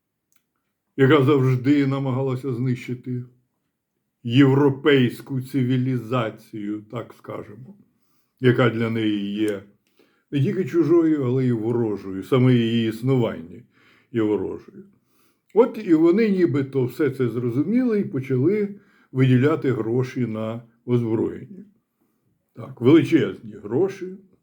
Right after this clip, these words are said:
запускати заводи, які будуть виробляти озброєння, але для себе.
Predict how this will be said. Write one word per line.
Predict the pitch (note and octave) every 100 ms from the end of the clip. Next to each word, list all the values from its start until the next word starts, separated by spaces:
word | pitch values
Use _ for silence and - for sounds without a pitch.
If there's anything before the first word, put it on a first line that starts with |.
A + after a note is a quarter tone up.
| _ _ _ _ _ _
запускати | G#2+ A#2+ A#2+ - A#2+ G2+ G2+ F#2 _ _ _ -
заводи, | G#2+ A#2 A2 D#3+ G3 G3 G3+ - - _ _ -
які | D3 F3+
будуть | E3 E3+ D#3 D3
виробляти | D#3 D3+ D3+ D3 D3
озброєння, | C#3+ B2 B2+ D3 C#3 D3 -
але | C#3 D#3+ A3
для | E3 B2 F#3
себе. | - - F2+ F2 G2+